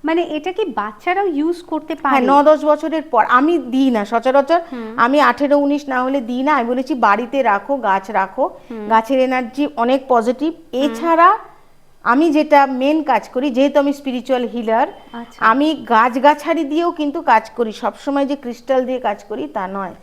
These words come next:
Speaker 1: গাছগাছালি দিয়ে কিরকম?
Speaker 2: মানে, এই ইনডোর প্ল্যান্টও কিন্তু আমাদের বাচ্চাদেরকে অনেক, যেমন
Speaker 1: হ্যাঁ।
Speaker 2: জেড প্ল্যান্ট।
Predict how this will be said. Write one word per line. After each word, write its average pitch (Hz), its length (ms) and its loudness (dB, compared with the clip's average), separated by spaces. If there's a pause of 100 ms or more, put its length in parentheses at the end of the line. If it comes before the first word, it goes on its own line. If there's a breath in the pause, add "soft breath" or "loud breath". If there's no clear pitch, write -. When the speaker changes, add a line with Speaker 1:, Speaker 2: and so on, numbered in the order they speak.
Speaker 1:
গাছগাছালি 294 640 -2
দিয়ে 294 160 -8
কিরকম? 247 300 -10
Speaker 2:
মানে, 277 280 4 (280)
এই 294 320 -6 (380)
ইনডোর 320 380 2
প্ল্যান্টও 339 520 2
কিন্তু 330 300 -2
আমাদের 285 320 2
বাচ্চাদেরকে 247 640 -2
অনেক, 226 260 -6 (260)
যেমন 269 220 2
Speaker 1:
হ্যাঁ। 226 120 2
Speaker 2:
জেড 294 320 4
প্ল্যান্ট। 180 300 -4